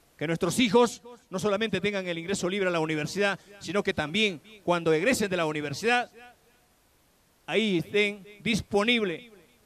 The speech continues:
un ministerio para industrializar lo que Tayacaja y el Perú produce. Muchos en todos los pueblos,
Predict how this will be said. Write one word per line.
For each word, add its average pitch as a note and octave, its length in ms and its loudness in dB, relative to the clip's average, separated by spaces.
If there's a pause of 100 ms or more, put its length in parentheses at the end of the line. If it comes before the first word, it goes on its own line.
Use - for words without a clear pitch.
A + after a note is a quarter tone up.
un C4 260 4
ministerio A#3 720 2
para F#3+ 240 -2
industrializar F3+ 760 -4 (140)
lo G3 160 2
que F3+ 140 -6
Tayacaja F#3 520 -4
y F3+ 60 -2
el E3+ 100 -4
Perú F#3 220 -2
produce. C#3 420 -8 (2500)
Muchos A3+ 640 0
en F3+ 140 -8
todos C4 280 6
los A3+ 120 2
pueblos, C4+ 600 0